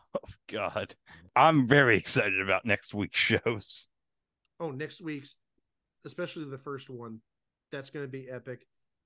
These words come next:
Speaker 2: I don't know about the second one, but, uh, the first one is definitely gonna be a keeper, revisiting Mister Smith.
Speaker 1: Hold on a second, Mike. I have an idea. This is gonna sound crazy. But what if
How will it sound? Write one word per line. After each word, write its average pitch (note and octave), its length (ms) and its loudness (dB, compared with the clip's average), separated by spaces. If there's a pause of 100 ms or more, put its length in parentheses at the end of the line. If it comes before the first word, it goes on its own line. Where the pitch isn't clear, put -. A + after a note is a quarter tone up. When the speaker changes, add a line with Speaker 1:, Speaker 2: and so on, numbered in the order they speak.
(580)
Speaker 2:
I E3+ 100 -6
don't A3 180 -4
know B3 180 2
about A#3 260 -2
the G#3 80 -16
second G3+ 420 -6
one, E3+ 380 -6
but, C#3 260 -10 (160)
uh, C3+ 240 -8 (380)
the C#3 100 -16
first E3+ 300 -10
one D#3+ 180 -8
is C3+ 240 -10
definitely D3 360 -10
gonna C#3 180 -8
be C3 160 -10
a B2+ 60 -8
keeper, A#2+ 520 -14 (500)
revisiting C#3 600 -8
Mister B2+ 220 -14
Smith. A2+ 340 -16 (680)
Speaker 1:
Hold C#3+ 260 10
on C3 180 8
a G2+ 60 0
second, G#2+ 360 0
Mike. F2+ 260 2
I C#3+ 180 6
have B2 120 2
an A2 80 2
idea. E2+ 580 0 (640)
This B2+ 180 4
is C3+ 80 4
gonna B2 200 6
sound A2 380 6
crazy. G2+ 600 -2 (1080)
But A#2+ 160 4
what D3+ 360 10
if - 280 4